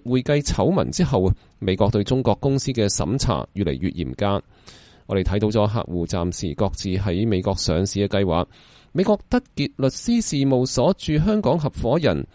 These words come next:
斯蒂芬陳對路透社係咁講，放緩嘅根本原因就係美中關係。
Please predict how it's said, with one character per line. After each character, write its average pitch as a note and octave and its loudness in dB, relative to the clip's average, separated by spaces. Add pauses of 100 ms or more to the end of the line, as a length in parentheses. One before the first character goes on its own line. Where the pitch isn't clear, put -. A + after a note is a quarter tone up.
(140)
斯 - -4
蒂 E3+ 2
芬 F#3 2
陳 E2+ -2 (400)
對 A#2+ 4
路 G2 2
透 G2+ 0
社 G#2 0
係 - -2
咁 F#2+ -2
講， E2+ 0 (500)
放 B2 6
緩 E2+ 4
嘅 A#2+ 2
根 D#3 2
本 B2 2
原 B2 4
因 C#3 4
就 C3+ 2
係 A2 4
美 F2 2
中 D#3 4
關 C#3+ 6
係。 G2+ 4